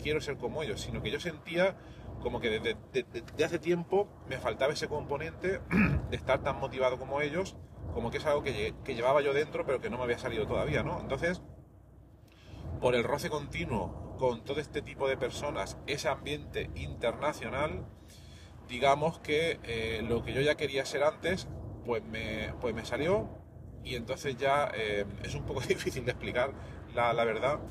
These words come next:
y más conduciendo, pero, eh, toda esa inspiración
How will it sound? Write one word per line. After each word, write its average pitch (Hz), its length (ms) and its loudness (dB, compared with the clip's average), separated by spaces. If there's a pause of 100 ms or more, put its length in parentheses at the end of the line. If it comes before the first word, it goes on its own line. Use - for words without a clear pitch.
(320)
y 104 80 -6
más 127 160 2
conduciendo, 135 680 -2 (420)
pero, 196 600 8
eh, 127 600 2 (440)
toda 160 160 4
esa 165 160 0
inspiración 151 680 0